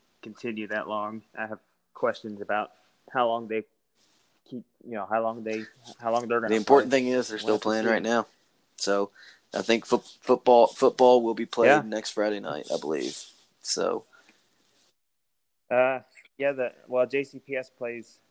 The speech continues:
Speaker 1: yeah, K H S A starts the
Speaker 2: Right.
Speaker 1: eleventh next Friday, and, uh,
Speaker 2: Okay, there you go.
Speaker 1: K H S A starts
Speaker 2: There
Speaker 1: the
Speaker 2: you
Speaker 1: week
Speaker 2: go.
Speaker 1: after that.
Speaker 2: So,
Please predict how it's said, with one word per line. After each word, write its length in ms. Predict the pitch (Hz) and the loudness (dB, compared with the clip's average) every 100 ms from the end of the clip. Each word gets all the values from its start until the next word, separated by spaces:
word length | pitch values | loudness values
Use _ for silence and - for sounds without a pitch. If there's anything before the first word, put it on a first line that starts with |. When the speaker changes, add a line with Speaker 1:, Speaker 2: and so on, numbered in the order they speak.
| _ | _
Speaker 1:
yeah, 300 | 135 131 110 | -8 -4 -4
K 160 | - 143 | -4 -6
H 140 | 143 127 | -6 -10
S 140 | - | -12
A 120 | 131 | -12
starts 280 | 117 117 110 | -10 -8 -2
the 60 | 104 | 0
Speaker 2:
Right. 160 | 82 | 0
Speaker 1:
eleventh 380 | 107 113 104 101 | -2 -8 -10 -20
next 220 | 101 101 - | -18 -20 -12
Friday, 420 | 98 98 98 98 | -8 -8 -8 -10
and, 160 | 95 90 _ _ _ _ _ _ _ | -14 -20 _ _ _ _ _ _ _
uh, 200 | 87 85 - | -6 -6 -2
Speaker 2:
Okay, 260 | 113 - 90 | -2 0 0
there 140 | 80 | 0
you 60 | 82 | 0
go. 80 | 107 | 0
Speaker 1:
K 20 | |
H 60 | 107 | -2
S 60 | |
A 40 | - | -8
starts 240 | - 82 | -10 -8
Speaker 2:
There 60 | - | -4
Speaker 1:
the 40 | 98 | 0
Speaker 2:
you 40 | |
Speaker 1:
week 60 | - | 0
Speaker 2:
go. 40 | |
Speaker 1:
after 140 | - 90 | -2 -4
that. 120 | 90 | -2
Speaker 2:
So, 280 | - 101 | -2 -4